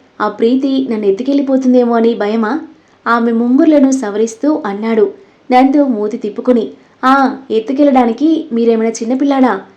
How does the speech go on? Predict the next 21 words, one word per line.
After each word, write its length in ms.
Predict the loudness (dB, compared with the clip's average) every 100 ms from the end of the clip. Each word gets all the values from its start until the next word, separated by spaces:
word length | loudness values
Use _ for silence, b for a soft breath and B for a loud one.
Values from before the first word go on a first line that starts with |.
| b b 0
పెళ్ళైన 360 | 4 4 4
కొత్తలో 340 | 2 2 2 2
అంటే 440 | 2 2 -2 -2
నా 200 | -4 -6
మీద 140 | -6 -6
కోపంతో 680 | -2 -2 0 0 0 -2 -4 B B B
ఎక్కడ 280 | -2 0 0
దాని 240 | 2 2 2
మాయలో 360 | 0 0 0
పడతారేమో 560 | 0 0 0 0 0 -2
అని 300 | 0 0 0
భయపడ్డాను. 600 | -2 -4 -4 -2 -2 -6 -10 b b b
ఇప్పుడు 440 | -14 -2 2 2 0
ఆ 100 | -4
భయం 360 | -4 -2 -2 -4
అస్సలు 340 | -8 -6 -2
లేదు." 320 | 2 2 2 -4 -12 b b -8
ఈ 80 | -6
కార్తీక్ 600 | -4 -4 -4 -6 -6 -6
నందుకే 400 | -6 -6 -4 -4
సొంతం. 380 | -4 -4 -4